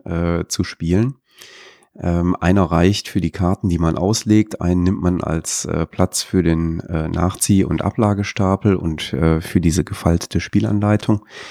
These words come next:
Das passt, äh, super. Also wenn ihr im Flieger nebeneinander sitzt, dann, äh, falls ihr fliegt,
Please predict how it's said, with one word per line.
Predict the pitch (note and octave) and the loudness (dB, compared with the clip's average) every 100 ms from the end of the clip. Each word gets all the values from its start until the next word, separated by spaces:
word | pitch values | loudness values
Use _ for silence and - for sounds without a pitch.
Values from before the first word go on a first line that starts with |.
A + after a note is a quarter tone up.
| - - - _ - - | -18 -20 -20 _ -20 -8
Das | F#2+ - | -4 -4
passt, | - F2 - - | -2 -2 0 -2
äh, | - E2+ E2+ | 0 2 2
super. | E2+ E2+ - D#2+ | 0 -2 -6 -6
Also | D2 E2 D#2 - _ _ _ - - | -2 0 -2 -6 _ _ _ -20 -6
wenn | - G2 | 0 4
ihr | A#2 | 4
im | F#2+ | 2
Flieger | - A2+ G#2+ | 4 4 6
nebeneinander | F2+ E2+ F#2 C3 A#2 | 4 4 2 4 4
sitzt, | A#2 - - - - | 2 -2 -8 -10 -4
dann, | F2 F2 F#2 F#2 G#2 - | 0 2 0 -4 -10 -12
äh, | E2+ E2+ | -10 -8
falls | - F2+ | -2 -2
ihr | E2 | -2
fliegt, | - G2 - - | -2 -2 -2 -6